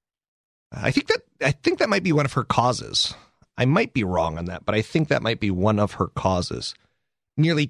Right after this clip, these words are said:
twenty-four million Americans suffer from diabetes. Now, of which just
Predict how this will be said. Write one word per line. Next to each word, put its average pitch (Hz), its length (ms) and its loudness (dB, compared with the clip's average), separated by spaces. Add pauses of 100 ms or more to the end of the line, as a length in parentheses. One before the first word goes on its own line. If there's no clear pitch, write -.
twenty-four 196 960 0
million 127 580 2
Americans 104 1080 -2 (840)
suffer 131 260 0
from 117 160 0
diabetes. 98 1040 -2 (1300)
Now, 120 320 2 (100)
of 139 160 2
which 165 540 0
just - 260 0